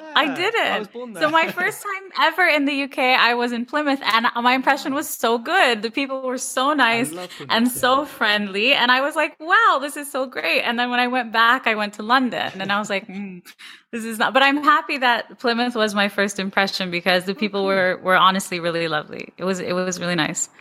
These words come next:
Speaker 2: That's great. Did you like the city as well? I mean, it's kind of got
Speaker 1: I liked
Speaker 2: mixed
Speaker 1: it, yeah.
Speaker 2: opinions, yeah.
Speaker 1: Yeah,
Speaker 2: But
Speaker 1: I
Speaker 2: I
Speaker 1: liked it. I liked it quite a bit.
Speaker 2: I love it. I love, like, the park by the sea. I think it, it's beautiful.
Speaker 1: Yeah.
Speaker 2: But, yeah.
Speaker 1: It's
Speaker 2: Wow.
Speaker 1: really nice. You're the first person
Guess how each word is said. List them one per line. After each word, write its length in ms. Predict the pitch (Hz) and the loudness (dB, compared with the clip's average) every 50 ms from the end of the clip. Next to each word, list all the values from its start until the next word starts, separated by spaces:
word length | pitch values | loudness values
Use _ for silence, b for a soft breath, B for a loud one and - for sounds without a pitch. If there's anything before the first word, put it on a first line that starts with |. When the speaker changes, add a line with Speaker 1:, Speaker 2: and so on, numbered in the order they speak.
| - - - | -20 -18 -16
Speaker 2:
That's 160 | 160 160 - | -16 -16 -12
great. 320 | - 175 180 165 135 117 | -8 -6 -4 -4 -2 -2
Did 100 | 147 139 | 0 2
you 80 | 165 160 | 4 4
like 140 | 170 170 - | 4 4 2
the 60 | 175 | 0
city 340 | - - 185 180 - 226 226 | 0 0 2 2 2 0 0
as 160 | 220 190 - | 0 -2 0
well? 160 | 170 165 196 | 0 2 2
I 60 | 208 170 | 2 2
mean, 260 | 165 160 151 151 - _ _ - | 0 -2 -6 -8 -14 _ _ -8
it's 160 | 180 - - | -8 -8 -6
kind 120 | - 185 | -6 -6
of 120 | 180 165 - | -6 -2 2
got 100 | 220 240 | 2 2
Speaker 1:
I 60 | 240 | 4
liked 140 | 262 349 415 415 - | 2 2 0 0 -4
Speaker 2:
mixed 40 | - | -6
Speaker 1:
it, 100 | 165 - | -6 -4
yeah. 160 | 220 247 240 - _ _ _ _ _ _ | -6 -8 -8 -10 _ _ _ _ _ _
Speaker 2:
opinions, 400 | 139 - 143 131 127 127 123 120 | _ -16 -16 -16 -14 -16 -18 -18
yeah. 200 | 139 135 143 147 _ _ _ _ _ _ _ _ _ _ _ _ _ _ _ _ | -18 -20 -20 -20 _ _ _ _ _ _ _ _ _ _ _ _ _ _ _ _
Speaker 1:
Yeah, 100 | 294 392 440 | 0 2 4
Speaker 2:
But 40 | 370 | 4
Speaker 1:
I 100 | 349 359 | 4 4
Speaker 2:
I 80 | 381 | 2
Speaker 1:
liked 300 | 359 359 403 - _ - | 2 0 -2 -4 _ -4
it. 200 | - - - - - | -4 -4 -2 -4 -8
I 20 | |
liked 280 | 220 233 247 254 254 - | -10 -10 -12 -14 -14 -16
it 100 | 247 - | -18 -14
quite 140 | 254 254 262 | -12 -12 -12
a 40 | |
bit. 220 | 262 269 269 - - _ _ _ _ _ _ _ _ _ _ _ _ _ _ _ _ - | -12 -14 -16 -18 -18 _ _ _ _ _ _ _ _ _ _ _ _ _ _ _ _ -10
Speaker 2:
I 60 | 127 | -8
love 140 | 117 113 - | -8 -2 2
it. 20 | |
I 60 | 131 156 | 4 4
love, 180 | 156 165 160 | 6 6 6
like, 160 | 156 151 139 | 4 2 2
the 80 | - 139 | 0 -4
park 400 | - - 147 139 131 131 139 - | 0 4 6 6 6 4 2 2
by 120 | - 131 120 | 2 2 2
the 100 | 117 117 | 2 0
sea. 320 | - - - 120 117 117 | -2 -2 0 0 2 0
I 60 | 107 | 0
think 180 | 104 - 123 113 | -2 -2 -6 -6
it, 100 | 135 135 | -8 -8
it's 140 | 139 120 - | -8 -10 -8
beautiful. 360 | - - 117 110 - - 185 | -8 -8 -10 -10 -10 -12 -10
Speaker 1:
Yeah. 200 | 180 165 156 151 160 - | -8 -8 -8 -8 -12 -16
Speaker 2:
But, 100 | - _ _ _ _ _ _ _ _ _ _ | -20 _ _ _ _ _ _ _ _ _ _
yeah. 120 | 147 139 _ _ _ _ | _ _ _ _ _ _
Speaker 1:
It's 140 | - 208 - | -16 -14 -14
Speaker 2:
Wow. 60 | 160 175 | -12 -8
Speaker 1:
really 160 | 254 247 220 | -8 -6 -4
nice. 160 | 190 190 196 - - | -4 -6 -6 -8 -2
You're 140 | - 254 277 | 0 2 2
the 80 | 285 320 | 2 2
first 320 | - 330 349 392 - - | 2 2 2 2 0 0
person 800 | - 320 294 320 - - 277 269 262 254 247 214 220 220 254 - | 2 2 2 2 2 2 2 2 2 0 0 -4 -8 -14 -20 -20